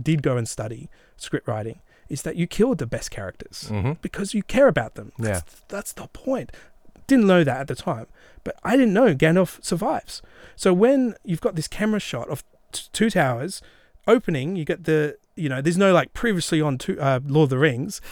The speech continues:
Speaker 1: which I didn't know what they were gonna do. I was like, "Are they gonna do that?" I'm like, "No, of course, that's crazy they were doing that." But it was just the, the echoes of the previous film and flying across the beautiful New Zealand mountains. You come
Speaker 2: Mm-hmm.
Speaker 1: in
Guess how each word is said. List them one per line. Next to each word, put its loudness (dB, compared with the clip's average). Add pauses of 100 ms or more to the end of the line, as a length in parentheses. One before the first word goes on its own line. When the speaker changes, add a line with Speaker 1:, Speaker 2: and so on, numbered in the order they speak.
(180)
Speaker 1:
which 4
I 6
didn't 6
know 4
what 0
they 0
were 0
gonna -4
do. -8
I 0
was -4
like, -10
"Are 0
they -2
gonna -4
do -8
that?" -6
I'm -2
like, 0
"No, 0
of -6
course, 0
that's -12
crazy 2
they 6
were 0
doing 2
that." 0 (400)
But 0
it 4
was 4
just -2
the, 0
the -12
echoes 0
of -2
the -12
previous -4
film 2 (440)
and -2 (100)
flying 2
across 0
the -6
beautiful 2
New 2
Zealand 0
mountains. 0
You -10
come 2
Speaker 2:
Mm-hmm. 6
Speaker 1:
in 4